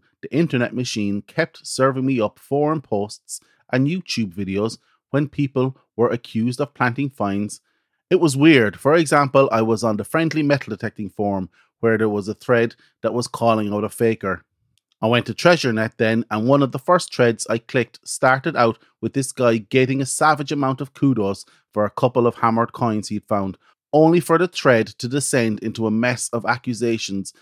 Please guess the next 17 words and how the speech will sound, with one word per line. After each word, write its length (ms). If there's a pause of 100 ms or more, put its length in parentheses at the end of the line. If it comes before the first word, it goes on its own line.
(160)
and 140
some 220
really 340
clever 480
proof 560
of 140
the 120
original 480
poster's 600
acquisition 760
of 140
the 60
hammered 420
coins 480
off 240
of 180
eBay. 400